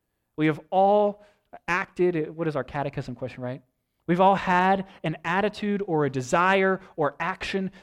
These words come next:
that explicitly breaks a commandment of Scripture or came and comes from a heart of unbelief that wasn't done to the glory of God.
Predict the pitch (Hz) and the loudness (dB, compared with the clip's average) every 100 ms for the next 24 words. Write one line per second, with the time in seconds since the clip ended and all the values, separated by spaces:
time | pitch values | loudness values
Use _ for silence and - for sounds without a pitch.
0 | - 151 139 - - - 196 190 214 180 | -4 -2 -2 -10 -12 4 4 4 0 0
1 | 175 135 143 180 190 185 - 165 165 180 | 0 0 2 2 0 -4 -4 -2 -2 -4
2 | 185 151 - 185 208 - 202 202 - - | -6 -10 -6 -6 -4 0 0 0 -6 -4
3 | 151 139 - 185 185 202 220 220 - 135 | -4 -4 -6 -2 0 0 -2 -6 -8 -8
4 | 123 - 185 220 220 - 160 139 - 185 | -2 4 6 4 -2 -4 -4 -2 2 2
5 | 190 165 - 175 175 160 165 139 123 - | 4 -4 -2 -2 0 0 2 0 -2 -12
6 | - 156 165 180 190 185 165 165 165 156 | -4 -4 2 4 4 0 0 0 0 -4
7 | 135 151 147 139 131 120 139 117 98 | -2 0 2 2 0 2 2 2 -4